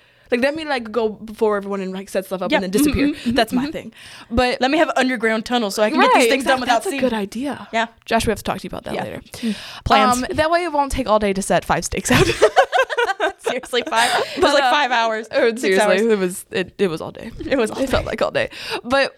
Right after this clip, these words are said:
Speaker 1: so though we don't have the desire or the, the want to do those things,
Speaker 2: Mm-hmm.
Speaker 1: God can give us the desire, but even in things that are very much against what our flesh wants, we
Speaker 2: Mm-hmm.
Speaker 1: can still have joy in them.
Speaker 2: Oh, yeah.
Speaker 1: You know, and I
Speaker 2: Yeah.
Speaker 1: think that that's so,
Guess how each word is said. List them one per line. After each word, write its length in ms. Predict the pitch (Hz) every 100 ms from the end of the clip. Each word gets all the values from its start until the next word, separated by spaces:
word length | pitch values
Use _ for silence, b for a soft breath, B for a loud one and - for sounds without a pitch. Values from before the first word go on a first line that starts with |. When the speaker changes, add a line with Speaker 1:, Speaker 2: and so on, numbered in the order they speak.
| _ _
Speaker 1:
so 180 | - 269
though 240 | 285 320
we 100 | 349
don't 160 | 330 294
have 140 | 262
the 60 | 220
desire 460 | 208 190 180 208 -
or 120 | 214
the, 440 | 208 190 190 180 -
the 100 | 214
want 360 | 202 185 180 202
to 180 | - 208
do 140 | 190
those 200 | 202 233
things, 300 | 262 254 208
Speaker 2:
Mm-hmm. 360 | 196 190 196 240
Speaker 1:
God 240 | 294 330
can 180 | 277 262
give 80 | 285
us 60 |
the 60 | 285
desire, 320 | 285 294 302
but 260 | 269 254 -
even 340 | - 302 415 370
in 140 | 285
things 240 | 247 240 247
that 160 | 214
are 180 | 214 202
very 300 | 196 202 233
much 180 | 262 254
against 340 | 214 202 208
what 420 | 208 196 202 - _ _ -
our 160 | 202 196
flesh 300 | 196 185 -
wants, 220 | 262 247
we 100 | 240
Speaker 2:
Mm-hmm. 80 | 226
Speaker 1:
can 60 | 302
still 160 | 262
have 180 | 240 247
joy 240 | 175 165 190
in 100 | -
them. 100 | -
Speaker 2:
Oh, 120 | 381
yeah. 280 | 190 233 - - B B B
Speaker 1:
You 120 | 254
know, 180 | 240 247
and 80 |
I 40 | 220
Speaker 2:
Yeah. 40 |
Speaker 1:
think 100 | 285
that 80 | 285
that's 220 | 247 233
so, 500 | - - 233 233 233